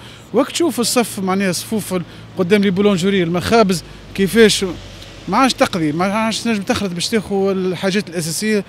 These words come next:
للعائلة، فهمت؟ وهذا، وهذا زاد مربوط مش، مربوط زاد بالعقلية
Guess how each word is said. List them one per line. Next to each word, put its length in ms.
للعائلة، 600
فهمت؟ 380
وهذا، 640
وهذا 300
زاد 240
مربوط 480
مش، 400
مربوط 320
زاد 220
بالعقلية 960